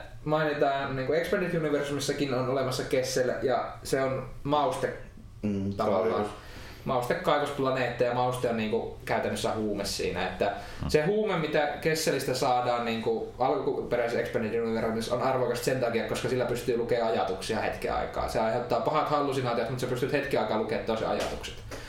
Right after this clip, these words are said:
Speaker 1: Sen takia se on arvokasta ja sen
Speaker 2: Se
Speaker 1: takia
Speaker 2: on
Speaker 1: se
Speaker 2: niin käytännöllinen.
Speaker 1: Niin, no siis, niin, kuvittelet jonkun tilaisuuden, jossa kuulustelet vaikka joku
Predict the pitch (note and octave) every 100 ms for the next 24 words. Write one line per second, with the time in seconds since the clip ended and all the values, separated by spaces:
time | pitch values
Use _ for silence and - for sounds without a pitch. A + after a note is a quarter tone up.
0 | - - B2+ B2 B2+ C3 B2 B2 A#2 A2+
1 | A2 - F#2+ - A2 A2 A2+ B2 B2 -
2 | G#2+ G2 F#2+ A#2 - C#3+ B2 A2 B2+ D3
3 | D3+ - - - - C3+ A2+ A2+ A#2+ G#2+
4 | C#3 D3 C#3+ - - D3+ C#3+ C3 B2+ B2
5 | - A#2+ - - - C#3 B2+ B2 B2+ A#2
6 | A#2+ B2 A#2 B2 A2+ -